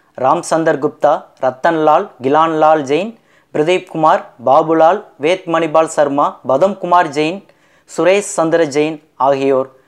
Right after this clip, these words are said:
போலீசு தாக்கல் செய்த குற்றப்பத்திரிகையின் அடிப்படையில் கைதும் செய்யப்பட்டுள்ளனர். சீக்கியர் படுகொலை வழக்குகளில் மிக பெரியதாக ஆயிரத்தி தொள்ளாயிரத்தி தொண்ணூத்தி மூணு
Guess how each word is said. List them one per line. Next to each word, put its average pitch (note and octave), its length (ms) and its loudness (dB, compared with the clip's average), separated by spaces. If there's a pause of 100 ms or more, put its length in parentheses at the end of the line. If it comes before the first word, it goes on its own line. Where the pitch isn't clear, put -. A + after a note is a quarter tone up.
(200)
போலீசு F#3 380 0 (140)
தாக்கல் D#3 340 0
செய்த D3+ 140 -2 (100)
குற்றப்பத்திரிகையின் D3 800 -4
அடிப்படையில் C3 520 -2 (160)
கைதும் D#3+ 380 0
செய்யப்பட்டுள்ளனர். A2 680 -6 (520)
சீக்கியர் F#3+ 500 -2
படுகொலை F3 360 4
வழக்குகளில் D#3 520 0 (220)
மிக C3+ 160 0 (100)
பெரியதாக D#3+ 500 4 (480)
ஆயிரத்தி D#3+ 440 0
தொள்ளாயிரத்தி D3+ 440 0
தொண்ணூத்தி D#3+ 360 -4
மூணு D3+ 140 -2